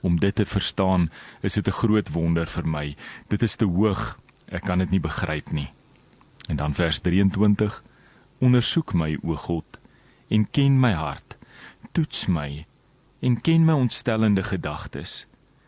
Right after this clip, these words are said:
Kyk of ek nie op 'n pad van verdriet is nie en lei my op die ewige pad.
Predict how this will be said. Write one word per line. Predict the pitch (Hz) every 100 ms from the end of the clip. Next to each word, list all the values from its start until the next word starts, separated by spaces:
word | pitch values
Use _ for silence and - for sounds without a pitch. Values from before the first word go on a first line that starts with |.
| _ _ _
Kyk | 143 143
of | 135 120
ek | 107
nie | 120
op | 107
'n | 101
pad | - 104
van | - 98
verdriet | - 82 98 107
is | 92 82
nie | - 87 82 - - - _ _ _
en | 101 92 82
lei | 85 95
my | 90 90
op | 80
die | 90 -
ewige | 95 87 87 -
pad. | - - - -